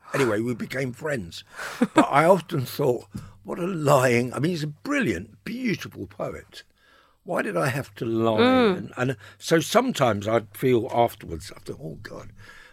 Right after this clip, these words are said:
Speaker 1: And, you know, I'd meet, I'd meet women and told them that I'd, you know, I had just had a big exhibition at the Royal Academy 'cause I used to paint and draw and all that stuff. And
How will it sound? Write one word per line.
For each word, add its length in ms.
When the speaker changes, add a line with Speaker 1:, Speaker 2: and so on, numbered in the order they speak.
Speaker 1:
And, 160
you 140
know, 160
I'd 160
meet, 280
I'd 180
meet 300
women 340
and 220
told 320
them 180
that 100
I'd, 220
you 140
know, 180
I 140
had 160
just 200
had 120
a 60
big 240
exhibition 600
at 120
the 80
Royal 240
Academy 480
'cause 180
I 60
used 180
to 60
paint 280
and 140
draw 340
and 80
all 140
that 160
stuff. 220
And 100